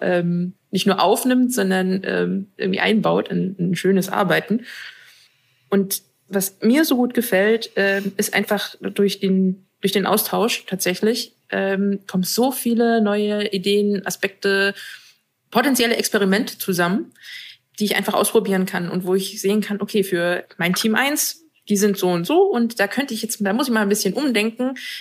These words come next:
dieses, a-, alleine schon bei mir, dieses Umdenken, ähm, zu, herauszufordern und dann auch anzuwenden und so, ähm, das macht einfach Spaß,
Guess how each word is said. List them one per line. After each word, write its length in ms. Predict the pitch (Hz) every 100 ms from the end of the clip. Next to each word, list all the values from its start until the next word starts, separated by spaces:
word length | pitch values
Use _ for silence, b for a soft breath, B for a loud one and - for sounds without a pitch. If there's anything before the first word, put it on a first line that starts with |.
| B
dieses, 220 | 202 202
a-, 80 | - - 160
alleine 300 | 180 202 320
schon 140 | - 185
bei 100 | 180
mir, 200 | 220 285
dieses 240 | 175 180
Umdenken, 680 | 269 311 160 165 - 160 160 -
ähm, 440 | 170 160 160 160
zu, 520 | - 156 151 151 160 - _ B B
herauszufordern 1040 | 180 196 - 202 175 180 180 180 185 185
und 200 | - 180
dann 100 | 170
auch 120 | -
anzuwenden 640 | - 277 - 185 190 190 170
und 160 | - 185
so, 400 | 180 185 185 -
ähm, 340 | 175 175 175 - B B B B B B _ _ _ -
das 160 | 208
macht 200 | 226 254
einfach 280 | 240 226 190
Spaß, 520 | - 202 220 190 208